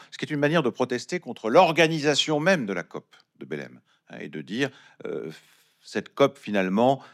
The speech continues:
elle consacre des délégations officielles qui sont pour l'essentiel des délégations étatiques,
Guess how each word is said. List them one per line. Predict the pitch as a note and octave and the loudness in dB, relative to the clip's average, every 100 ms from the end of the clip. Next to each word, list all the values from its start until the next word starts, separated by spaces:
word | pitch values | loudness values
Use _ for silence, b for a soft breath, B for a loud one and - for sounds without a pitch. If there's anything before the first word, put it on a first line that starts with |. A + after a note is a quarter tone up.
| B | B
elle | - F2 | -10 -10
consacre | D#2+ G#2 G2+ - C#3 - - | -6 -4 -2 2 2 2 -4
des | D#2+ G#2+ | -2 0
délégations | B2+ B2+ A2 - G2+ | 2 2 2 -2 -8
officielles | E2+ - - F2 A2+ D#3 | -10 -12 -10 -6 -6 -8
qui | - | -14
sont | F2+ F#2 E2 | -14 -12 -12
pour | - A#2 | -4 -2
l'essentiel | F#2+ F2 E2 - F#2 F2+ B B B - | -2 -6 -10 -6 -6 -6 B B B -14
des | |
délégations | E2+ E2 E2 D#2+ - F#2+ F2+ E2 | -8 -6 -4 -6 -6 -6 -6 -6
étatiques, | F2+ E2 D#2 B2 E3+ - - | -8 -8 -8 -8 -10 -12 -20